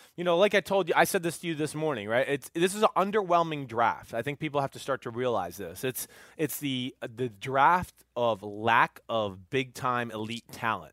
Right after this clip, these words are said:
There's just really no guy, not a lot of guys in this draft like this. Like, for instance, and this was the example I used,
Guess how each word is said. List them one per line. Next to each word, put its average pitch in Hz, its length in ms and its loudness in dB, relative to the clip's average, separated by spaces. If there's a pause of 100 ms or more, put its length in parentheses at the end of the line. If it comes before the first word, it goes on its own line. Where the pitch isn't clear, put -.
There's 117 200 -6
just 131 180 -12
really 143 220 -2
no 135 480 2 (280)
guy, 131 220 6 (100)
not 135 220 4
a 156 60 4
lot 135 160 6
of 135 80 0
guys 127 320 6
in 131 80 -6
this 127 100 -8
draft 123 260 0
like 160 140 2
this. - 180 0
Like, 120 220 -2 (240)
for 165 160 4
instance, 143 400 0
and 139 100 -2
this 139 120 -2
was 135 140 -8
the 127 120 -2
example 131 400 0
I 113 40 0
used, 110 200 -6